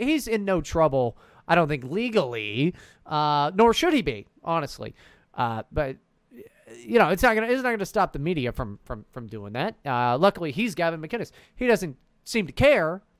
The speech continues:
about all of the people that he got to be like, "Proud of your boy," and, like, "How many cereals can you name?" and "Uhuru, uh, uh, uhuru," and all of that shit, whose name is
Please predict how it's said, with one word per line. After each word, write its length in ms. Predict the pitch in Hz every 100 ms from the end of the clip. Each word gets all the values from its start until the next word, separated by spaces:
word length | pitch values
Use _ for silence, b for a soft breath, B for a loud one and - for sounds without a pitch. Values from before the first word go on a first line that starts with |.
| _
about 260 | 175 170 175
all 240 | - 262 269
of 80 | 202
the 100 | 202
people 320 | 240 220 180
that 140 | 147
he 100 | 175
got 280 | 190 170 165
to 80 | -
be 100 | 147
like, 180 | 127 -
"Proud 260 | 139 165
of 40 | 190
your 80 |
boy," 440 | 214 262 233 196 151
and, 80 | 147
like, 220 | 139 127
"How 140 | 156
many 100 | 214
cereals 480 | 220 277 269 220 175
can 160 | 202 180
you 80 |
name?" 320 | 160 156 135 123
and 140 | 127
"Uhuru, 640 | 156 190 214 180 202 220 214 b
uh, 200 | 196 196 185 b -
uh, 220 | 214 214 b -
uhuru," 640 | 220 196 196 190 220 214 B B
and 120 | 170
all 120 | 190 175
of 60 |
that 160 | 214 -
shit, 200 | 180 175 _
whose 220 | 196 220
name 300 | 180 277 254
is 160 | 226 -